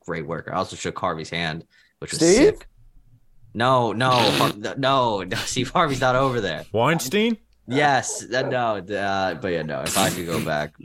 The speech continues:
Speaker 1: do it in legitimately five seconds.
Speaker 2: Well, good
Speaker 3: Did
Speaker 2: for
Speaker 3: we
Speaker 2: you,
Speaker 3: tell the
Speaker 2: Danny.
Speaker 3: story of the small, of, like, how, I mean, this isn't how it became the Beat, but just, like, the small world part of it?
Speaker 1: Oh, yeah, yeah. The, the, the executive producer at T M Z Sports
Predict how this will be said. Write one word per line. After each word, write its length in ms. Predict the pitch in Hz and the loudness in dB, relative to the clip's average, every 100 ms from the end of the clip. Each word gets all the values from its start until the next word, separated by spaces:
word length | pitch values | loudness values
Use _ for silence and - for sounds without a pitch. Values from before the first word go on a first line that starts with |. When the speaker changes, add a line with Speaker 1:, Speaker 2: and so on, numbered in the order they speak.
| - - | -20 -10
Speaker 1:
do 220 | - 113 104 | -2 2 2
it 220 | 90 - | -2 -4
in 220 | 92 82 | -4 -2
legitimately 540 | 90 82 87 80 71 67 | -4 -2 -2 -2 -6 -8
five 260 | - - - | -6 -6 -6
seconds. 480 | - - - - - _ _ _ - _ _ - _ _ - | -10 -10 -14 -20 -20 _ _ _ -20 _ _ -20 _ _ -8
Speaker 2:
Well, 160 | 311 | -6
good 180 | - 294 | 0 2
Speaker 3:
Did 100 | 147 | 4
Speaker 2:
for 60 | 147 | 4
Speaker 3:
we 60 | 165 | 6
Speaker 2:
you, 80 | |
Speaker 3:
tell 140 | 170 165 | 6 6
the 60 | |
Speaker 2:
Danny. 60 | 160 | 4
Speaker 3:
story 260 | 143 135 160 | 4 4 4
of 80 | 123 | 2
the 80 | 107 | -2
small, 240 | 120 117 | -2 0
of, 220 | 104 101 | 0 0
like, 140 | 95 - | 0 0
how, 420 | 104 104 95 - _ _ - | 2 2 0 -4 _ _ -6
I 40 | |
mean, 80 | 127 | -2
this 160 | 127 143 | 0 0
isn't 220 | 123 104 | -2 -2
how 220 | 104 110 | 0 0
it 60 | 87 | 0
became 260 | - 107 | -4 -4
the 80 | 87 | -2
Beat, 160 | 98 92 | 0 -2
but 140 | 82 | -2
just, 200 | - 95 | -4 -2
like, 140 | 90 - | -2 -4
the 80 | |
small 440 | 87 110 92 92 85 | -6 -2 2 2 2
world 340 | 85 90 90 _ _ _ _ _ | 2 0 -2 _ _ _ _ _
part 220 | 101 101 | -2 0
of 120 | 104 | 0
it? 180 | 113 - _ _ 147 | -2 -6 _ _ 2
Speaker 1:
Oh, 160 | 151 | 4
yeah, 220 | 139 147 | 4 4
yeah. 220 | 123 98 - _ | 4 2 -2 _
The, 120 | 113 104 | -4 -2
the, 280 | 104 101 85 | 0 0 0
the 120 | 107 | -2
executive 340 | 101 113 107 | 0 -2 -2
producer 320 | 95 92 92 85 | -4 -4 -4 -4
at 80 | |
T 100 | 92 | -4
M 60 | 85 | -4
Z 100 | 82 | -6
Sports 360 | - 87 78 | -4 -6 -6